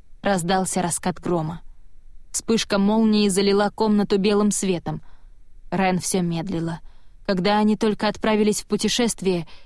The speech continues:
Исток была готова на всё ради победы над тёмной ведьмой. Тысячи жизней ценой одной единственной. Это казалось справедливой жертвой. Но теперь,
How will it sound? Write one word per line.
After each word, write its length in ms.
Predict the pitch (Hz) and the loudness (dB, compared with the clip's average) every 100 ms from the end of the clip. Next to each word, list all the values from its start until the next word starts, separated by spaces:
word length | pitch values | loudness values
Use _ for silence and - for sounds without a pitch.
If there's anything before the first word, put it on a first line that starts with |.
| - | -6
Исток 340 | 190 - 269 202 | -4 -2 -2 0
была 280 | 202 233 226 | 2 4 2
готова 400 | 214 233 240 220 | 0 0 2 4
на 140 | 214 | 2
всё 300 | - - 254 | 0 0 2
ради 240 | 214 196 | 2 0
победы 440 | 214 208 175 226 214 | 0 0 2 2 4
над 220 | 202 196 | 2 0
тёмной 380 | - 220 202 208 | 0 2 4 4
ведьмой. 440 | 196 175 170 156 - - - - - - - - - | 2 0 -2 -8 -12 -20 -18 -18 -18 -16 -16 -12 0
Тысячи 480 | 294 - 220 - 220 | 0 2 0 2 2
жизней 600 | 185 302 247 202 160 - - - | 4 4 4 2 0 -6 -16 -14
ценой 400 | - 240 233 269 - | -2 4 4 4 0
одной 360 | 233 190 247 247 | -2 2 2 4
единственной. 920 | 220 214 247 202 - 170 156 151 - - - - - - | 4 2 2 2 0 -4 -4 -6 -10 -18 -20 -20 -16 -6
Это 160 | 202 196 | -2 0
казалось 460 | 208 185 208 202 | 0 2 4 2
справедливой 760 | - - 208 202 190 196 180 175 | 0 2 2 4 4 2 2 0
жертвой. 540 | 160 175 - 160 160 - - - - - - - - - - | 0 -4 -4 -10 -10 -12 -18 -18 -18 -18 -20 -20 -18 -14 -4
Но 220 | 180 180 | 0 0
теперь, 520 | 175 202 - 214 202 | -2 -4 -2 -2 -2